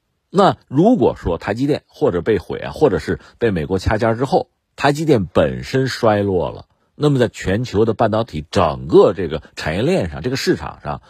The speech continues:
那三星反而可能一股独大。那显然尹锡悦现在的布局是在为这一天的到来做准备，因为三星和台积电呢，其实当然有合作啊，更多的我们看到是竞争关系。如果台积电真的倒掉了，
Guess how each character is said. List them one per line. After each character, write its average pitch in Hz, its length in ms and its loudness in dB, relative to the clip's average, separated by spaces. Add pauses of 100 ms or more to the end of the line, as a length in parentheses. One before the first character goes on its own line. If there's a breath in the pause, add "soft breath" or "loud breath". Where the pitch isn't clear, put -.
(340 soft breath)
那 123 140 0
三 131 300 2
星 117 200 -2
反 67 200 -6
而 82 160 -2
可 67 340 0
能 65 180 -4
一 95 120 -2
股 - 160 -8
独 - 140 -8
大。 - 180 -16 (400)
那 151 120 6
显 90 280 2
然 104 160 2
尹 85 140 0
锡 - 160 0
悦 117 80 6
现 104 220 0
在 92 80 2
的 85 100 0
布 85 220 -2
局 78 160 -4
是 85 120 -6
在 82 140 0
为 76 100 -2
这 92 140 0
一 90 100 2
天 78 200 -6
的 78 80 -4
到 76 120 0
来 69 120 -2
做 73 160 -8
准 - 180 -16
备， - 160 -18 (300)
因 170 100 4
为 170 60 6
三 165 260 4
星 147 160 -2
和 147 80 2
台 127 160 2
积 131 100 0
电 139 240 4
呢， 73 140 -2 (380 loud breath)
其 - 180 0
实 95 220 0
当 214 140 4
然 262 60 2
有 - 120 2
合 - 160 -2
作 104 140 6
啊， - 180 -4 (180 soft breath)
更 131 160 0
多 113 140 4
的 104 80 2
我 78 80 0
们 67 100 -6
看 90 160 -4
到 82 80 -2
是 76 60 -6
竞 78 180 -4
争 69 140 -6
关 64 180 -8
系。 - 140 -20 (340)
如 135 140 4
果 113 80 4
台 107 160 0
积 113 120 2
电 110 160 4
真 120 120 2
的 117 80 4
倒 65 180 0
掉 92 240 4
了， - 140 -8